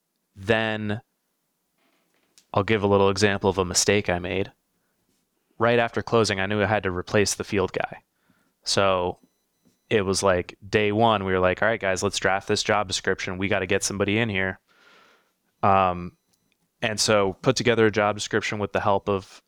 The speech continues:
the sellers and the other people there. And we posted on Indeed, and Indeed, like, pushes you to put a salary range. And I talked with them. I was like, "Oh, I don't know." And they were like, "No, you should put a salary range. It's really high.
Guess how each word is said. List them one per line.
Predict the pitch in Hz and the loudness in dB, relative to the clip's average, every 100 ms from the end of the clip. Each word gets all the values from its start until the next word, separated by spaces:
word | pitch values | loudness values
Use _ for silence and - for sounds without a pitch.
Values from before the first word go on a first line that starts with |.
| _ - | _ -8
the | 110 | -2
sellers | - 95 98 98 101 | 0 2 2 0 -2
and | 98 | -2
the | 98 | 0
other | 98 98 | 0 0
people | 95 - 95 | -4 -2 2
there. | 92 95 - _ _ _ _ _ _ _ _ - - | 2 2 -4 _ _ _ _ _ _ _ _ -12 -4
And | 104 98 98 92 - _ _ _ _ _ | -2 0 -4 -6 -10 _ _ _ _ _
we | 104 | -4
posted | - 120 113 113 104 | 0 0 0 0 0
on | 98 | 0
Indeed, | 90 98 180 120 110 - _ _ _ _ _ _ _ _ _ _ _ _ _ _ _ _ _ | -2 0 0 0 -2 -10 _ _ _ _ _ _ _ _ _ _ _ _ _ _ _ _ _
and | 117 107 | -4 0
Indeed, | 101 98 123 123 | -2 2 2 4
like, | 101 - | 0 2
pushes | 120 113 107 | 0 0 0
you | 101 | -4
to | 92 | -4
put | 98 | -4
a | 92 | -2
salary | 107 107 101 92 | 0 0 -2 -4
range. | - - - - - _ _ _ _ _ _ _ _ | -4 -6 -10 -16 -18 _ _ _ _ _ _ _ _
And | 113 | -4
I | 101 | -2
talked | - 120 - | 2 2 2
with | 120 | 0
them. | 107 | 2
I | 90 | 2
was | 90 | 0
like, | - | 0
"Oh, | |
I | 170 175 170 | 2 4 4
don't | 123 143 | 2 0
know." | 180 180 175 - | 2 4 2 2
And | 127 | 0
they | 120 | 2
were | |
like, | 123 202 | 2 4
"No, | 233 | 2
you | 185 | 2
should | - | 0
put | - 180 | 0 2
a | |
salary | 151 143 170 165 | 2 2 2 0
range. | 175 160 | 0 -2
It's | 120 110 | -8 -8
really | 107 139 160 | 0 2 2
high. | 131 127 131 | 2 0 0